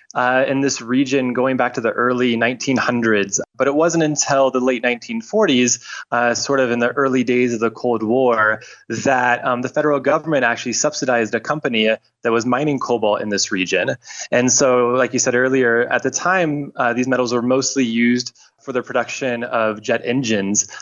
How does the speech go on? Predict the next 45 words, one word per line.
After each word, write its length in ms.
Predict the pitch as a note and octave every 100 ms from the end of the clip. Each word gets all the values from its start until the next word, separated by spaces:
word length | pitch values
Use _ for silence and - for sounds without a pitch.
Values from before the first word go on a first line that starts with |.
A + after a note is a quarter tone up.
| - _ _
And 180 | C3 B2+
so 80 | C3
for 60 |
the 80 | B2+
nineteen 260 | C#3+ B2+ C3
fifties, 540 | C3 A#3+ A#3+ D3+ C3+
with 100 | C3
the 80 | B2+
help 280 | B2+ C3+ -
of 200 | A#2+ A2+
subsidies 420 | C#3 - C3 B2+
from 120 | -
the 60 | A#2+
federal 280 | - B2 A#2
government, 560 | C3 D3+ C#3+ A2+ A2 - _ _
this 160 | C3+ B2+
company 440 | C3+ B2+ B2+ B2
that 100 | A#2+
was 160 | A2+ A#2
operating 400 | A#2 A#2+ C3 A2+
the 80 | A2
Blackbird 460 | A#2 A#2 - D3
mine 400 | A2+ G#2 G#2 B2 - _ _
became 340 | - - D3+ E3
a 60 |
pretty 380 | D3+ - D#3+ E3
sizable 540 | D#3+ D3 C#3+ D#3 D3+
operation. 680 | D3 C#3 C#3+ E3+ A3 - G2
Uh, 400 | G2 A#2+ B2 A#2 A#2 - _ -
and 80 |
one 80 | C#3
of 80 | C#3+
the 120 | C3
interesting 380 | C#3+ D3+ D#3+ D#3
things 180 | C3+ C3
about 300 | B2 B2 D#3+
it 140 | C3+
is 80 | A#2+
that 100 | A2+
there 100 | B2+
was 200 | B2 B2+
a 60 | B2
company 360 | C#3+ D3+ E3+
town 380 | C3 B2 A#2 A2+
there 400 | A2 A2 G#2+ A2